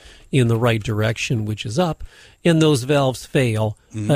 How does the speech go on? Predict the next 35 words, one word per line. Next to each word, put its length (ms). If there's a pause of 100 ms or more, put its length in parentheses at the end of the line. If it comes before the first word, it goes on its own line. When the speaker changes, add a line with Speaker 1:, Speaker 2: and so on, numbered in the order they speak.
Speaker 1:
and 140
the 80
blood 260
starts 320
to 80
actually 360
move 300
downward. 500
Now, 120
you 200
were 100
talking 300
about 220
the 100
sounds 520
in 80
the 80
machine, 440
Speaker 2:
I 60
Speaker 1:
the 20
Speaker 2:
love 40
it, 40
by 60
the 40
Speaker 1:
swishing 460
Speaker 2:
way. 60
Speaker 1:
and 100
all 180
Speaker 2:
It's 120
Speaker 1:
that 40
sort 140
of 80
Speaker 2:
exciting. 260
Speaker 1:
stuff. 60 (280)
Speaker 2:
Yeah. 60